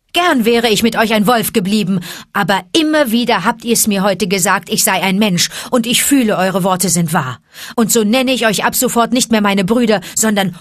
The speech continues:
Hunde. Was ihr tun oder nicht tun werdet, das habt nicht ihr zu bestimmen,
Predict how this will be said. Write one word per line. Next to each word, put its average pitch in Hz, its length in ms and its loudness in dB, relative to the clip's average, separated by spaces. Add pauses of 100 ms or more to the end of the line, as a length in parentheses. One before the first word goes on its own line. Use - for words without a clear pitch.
Hunde. 220 460 0 (340)
Was 247 260 -2
ihr 226 200 -2
tun 320 300 0
oder 214 180 2
nicht 262 300 0
tun 254 240 0
werdet, 214 260 0 (200)
das 233 180 0
habt 220 160 -2
nicht 220 240 0
ihr 240 160 2
zu 226 160 2
bestimmen, 233 400 0